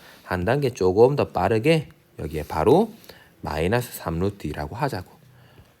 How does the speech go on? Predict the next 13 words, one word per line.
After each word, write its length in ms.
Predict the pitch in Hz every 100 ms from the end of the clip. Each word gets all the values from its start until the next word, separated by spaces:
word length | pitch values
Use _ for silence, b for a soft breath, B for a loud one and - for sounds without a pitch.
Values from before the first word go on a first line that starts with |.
| -
더하기 580 | 143 165 147 170 156 - b b b -
오른쪽에 560 | 160 180 175 160 147
적혀있는 560 | 131 123 135 123 120 -
이 180 | 151 160
식 400 | - 160 160 - - _ b b b -
루트 400 | 160 160 - 156
이랑 600 | 113 123 131 131 131 120
루트 360 | 143 - 131
육 280 | 120 131 127 - - -
약분하면 640 | 113 120 - 123 120 110
루트 560 | 110 131 - 131 127 156 - _ _
삼만 320 | - 147 135 107
남지? 580 | 95 98 175 202 214